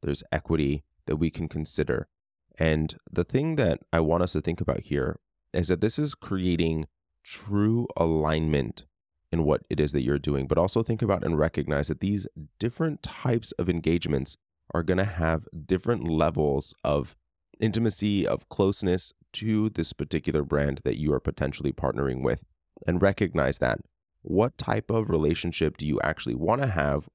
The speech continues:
with these partners? Is this something that you're actually interested in? This is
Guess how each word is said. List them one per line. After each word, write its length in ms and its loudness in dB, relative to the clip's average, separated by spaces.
with 380 0
these 220 -4
partners? 540 -2
Is 180 0
this 180 0
something 380 -2
that 80 0
you're 200 0
actually 360 -4
interested 480 -6
in? 200 -4
This 220 0
is 120 -4